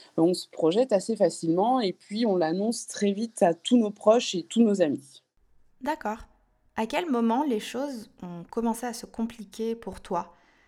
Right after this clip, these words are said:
Speaker 2: Qu'est-ce qui se passe ? À quel moment on t'annonce que tu fais une fausse couche ?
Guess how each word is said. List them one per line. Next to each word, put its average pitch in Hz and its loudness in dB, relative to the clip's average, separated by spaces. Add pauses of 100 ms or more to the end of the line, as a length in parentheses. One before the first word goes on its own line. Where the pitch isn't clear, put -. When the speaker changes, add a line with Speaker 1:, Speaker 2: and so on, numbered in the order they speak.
(160)
Speaker 2:
Qu'est-ce 214 -6
qui 233 -8
se 226 -10
passe ? 208 -2
À 190 -6
quel 208 -4
moment 214 0
on 220 -4
t'annonce 202 -4
que 185 -8
tu 190 -16
fais 202 -6
une 202 -6
fausse 196 -10
couche ? - -12